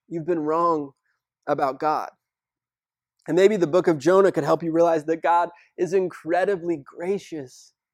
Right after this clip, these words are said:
kind, and merciful. Maybe some of the things that you have counted as punishment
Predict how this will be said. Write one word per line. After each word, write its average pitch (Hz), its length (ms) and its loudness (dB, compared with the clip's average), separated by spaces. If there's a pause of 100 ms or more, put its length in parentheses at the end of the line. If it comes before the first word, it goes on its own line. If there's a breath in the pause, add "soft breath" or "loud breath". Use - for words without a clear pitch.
(180)
kind, 170 580 -6 (480)
and 151 200 -4
merciful. 160 640 0
Maybe 196 320 6
some 202 280 0
of 185 140 2
the 170 80 0
things 180 360 -2
that 165 160 -4
you 185 140 0
have 160 200 -6
counted 180 440 -6
as 143 320 -4 (400)
punishment 196 640 -2